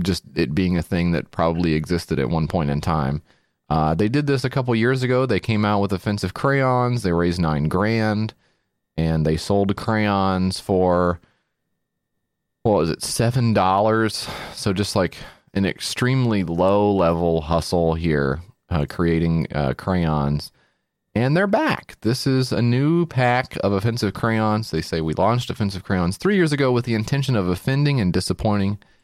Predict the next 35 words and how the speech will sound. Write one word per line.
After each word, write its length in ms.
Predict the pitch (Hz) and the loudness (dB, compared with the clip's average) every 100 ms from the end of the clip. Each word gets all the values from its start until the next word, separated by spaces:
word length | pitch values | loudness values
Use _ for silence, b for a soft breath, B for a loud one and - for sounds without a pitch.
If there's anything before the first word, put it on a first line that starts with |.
| b b _ _ | b b _ _
as 160 | 71 73 | -4 0
many 260 | 90 98 208 | 2 2 0
people 340 | 98 - 76 | -2 0 0
as 100 | 69 | 0
possible. 460 | - 76 76 - 82 | 0 0 0 -2 0
This 200 | 139 - | 0 0
time, 260 | 104 90 | 0 2
we're 140 | 87 85 | 0 0
bringing 320 | 113 135 127 | 0 0 0
you 140 | 110 | 0
another 500 | - 107 117 147 208 | 2 2 2 2 2
edition 580 | 226 165 104 - 95 87 - b b b _ | 2 2 0 0 -2 -2 -4 b b b _
of 140 | 92 127 | 0 0
offensive 460 | 143 135 135 165 | 0 -2 -2 -4
crayons, 800 | - 110 95 87 87 85 90 - - _ _ | -2 0 2 2 2 0 -2 -4 -16 _ _
but 100 | - | -4
how 120 | 98 135 | -2 0
can 180 | 151 | 0
they 100 | 113 | 0
get 200 | 104 107 - | 0 0 -2
a-, 220 | - - | -8 -2
any 180 | 117 135 | 0 2
more 240 | 120 104 | 2 0
offensive 500 | 82 - 117 - 82 | 0 -2 -2 -2 -2
than 140 | 85 76 | -2 -2
offensive? 500 | - 110 - 62 82 | -2 -2 -2 -4 0
Well, 360 | 82 76 78 - b b b _ _ _ - | 2 2 0 -6 b b b _ _ _ 0
this 340 | 131 117 - | 2 2 0
is 260 | 87 73 78 | 0 0 0
their 180 | 82 67 | -2 -4
porn 540 | - - 113 104 90 | -6 -2 2 2 0
pack. 500 | 82 - - - - - _ _ _ _ _ _ _ _ _ _ _ _ _ _ _ _ _ _ _ | -2 -4 -6 -12 -14 -16 _ _ _ _ _ _ _ _ _ _ _ _ _ _ _ _ _ _ _
Mike, 280 | 80 60 - | -4 -2 -4
it's 160 | - | -8
porno. 720 | - - 117 104 76 50 - | -8 -4 0 2 2 0 -4